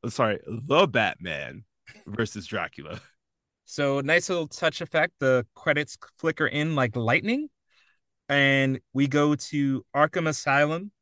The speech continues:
Speaker 2: <laughs> where they're playing an intimidating game of bingo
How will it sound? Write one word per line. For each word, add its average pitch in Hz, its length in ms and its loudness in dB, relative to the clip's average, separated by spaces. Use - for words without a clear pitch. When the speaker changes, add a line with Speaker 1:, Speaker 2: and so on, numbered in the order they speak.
Speaker 2:
<laughs> - 180 -20
where 160 300 6
they're 165 220 6
playing 160 580 0
an 156 160 4
intimidating 170 720 2
game 147 300 2
of 117 140 -2
bingo 135 520 0